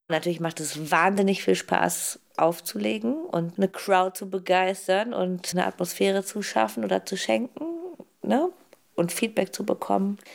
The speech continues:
Ja, und trotzdem habe ich's aber nicht als Plan gegen mich gesehen, sondern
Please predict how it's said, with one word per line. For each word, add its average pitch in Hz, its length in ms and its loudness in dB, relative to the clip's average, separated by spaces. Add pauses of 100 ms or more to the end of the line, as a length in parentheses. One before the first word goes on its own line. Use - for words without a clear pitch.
(320)
Ja, 269 140 4
und 277 80 0
trotzdem 262 420 4
habe 262 180 6
ich's 254 140 2
aber - 520 4 (140)
nicht 226 280 0
als - 260 2 (160)
Plan 190 540 2
gegen 185 320 2
mich 214 260 -2
gesehen, 208 540 4
sondern 208 460 4